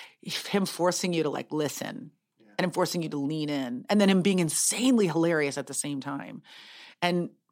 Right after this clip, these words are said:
Speaker 1: whenever I talk to young comics, I always say, um, "Being funny is important, but it's not as important as telling the truth."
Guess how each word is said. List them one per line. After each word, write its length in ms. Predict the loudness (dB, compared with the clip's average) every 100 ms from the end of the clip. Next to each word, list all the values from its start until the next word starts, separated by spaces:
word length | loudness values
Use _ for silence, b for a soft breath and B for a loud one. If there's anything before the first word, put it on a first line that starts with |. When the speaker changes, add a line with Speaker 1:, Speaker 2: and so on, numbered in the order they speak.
| _ -6
Speaker 1:
whenever 380 | -2 -2 0 0
I 60 |
talk 200 | 2 0
to 80 | 0
young 140 | -4 -4
comics, 360 | -4 -4 -6
I 60 | -8
always 200 | -6 -6
say, 240 | -6 -6
um, 320 | -8 -8 -10 -12 -10 0
"Being 180 | 0
funny 180 | 2 -2
is 60 | -2
important, 340 | -4 -10 -10
but 120 | -12
it's 100 | -10
not 120 | -8 -6
as 80 | -8
important 260 | -12 -12
as 40 | -10
telling 180 | -12 -12
the 80 |
truth." 300 | -16 -18 -20